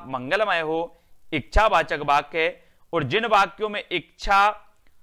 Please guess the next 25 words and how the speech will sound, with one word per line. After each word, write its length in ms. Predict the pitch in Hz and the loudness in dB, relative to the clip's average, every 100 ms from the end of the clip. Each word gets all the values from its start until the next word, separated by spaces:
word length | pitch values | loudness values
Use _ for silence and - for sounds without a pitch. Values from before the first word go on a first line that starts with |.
| - | 2
आशीष, 600 | 170 180 - 214 214 214 - - - - | 4 4 0 -6 -6 -8 -14 -20 -20 -20
शुभकामना 680 | - 208 233 233 202 190 196 | -8 -2 -2 2 4 4 4
आदि 320 | 185 170 156 180 | 4 4 2 0
का 180 | 190 | 0
ज्ञान 380 | 160 123 156 208 | 0 2 0 0
होता 380 | 202 170 160 160 | -2 -8 0 0
है 340 | 160 160 180 - - - - | 2 -2 -4 -16 -20 -14 -6
उन्हें 200 | 185 185 | -2 -2
इच्छावाचक 680 | 156 - 214 190 156 165 135 | -4 -2 0 2 2 0 0
वाक्य 220 | 143 135 | 0 0
कहते 220 | 139 131 139 | -2 -4 -4
हैं। 80 | |
जैसे, 540 | 120 185 214 214 220 - - - | 0 0 2 0 -2 -12 -20 -6
"भगवान 520 | 139 165 190 214 220 | -2 0 4 4 2
तुम्हें 460 | 175 196 185 190 202 _ _ | -4 -8 -6 -8 -10 _ _
लंबी 480 | 147 151 160 170 190 | -2 0 0 -2 -2
उम्र 320 | 170 151 143 | -2 -2 -4
दे", 380 | 123 127 104 - - - 160 | -2 -4 -6 -14 -20 -2 2
"आपकी 480 | 170 180 - 196 | 4 2 -8 -2
यात्रा 600 | 175 165 - 175 170 185 - _ - 135 | 0 0 0 2 2 0 -12 _ -20 -10
मंगलमय 680 | 143 156 160 185 185 165 | 0 0 2 0 0 -2
हो", 360 | 156 139 131 - - _ - | -2 -4 -8 -10 -20 _ -12
"तुम्हारा 560 | 180 175 175 196 196 202 208 - - | -6 2 4 4 4 2 -4 -18 -6
कल्याण 480 | 175 156 151 165 202 | -2 -2 0 2 2
हो", 340 | 185 147 135 | 0 -2 -6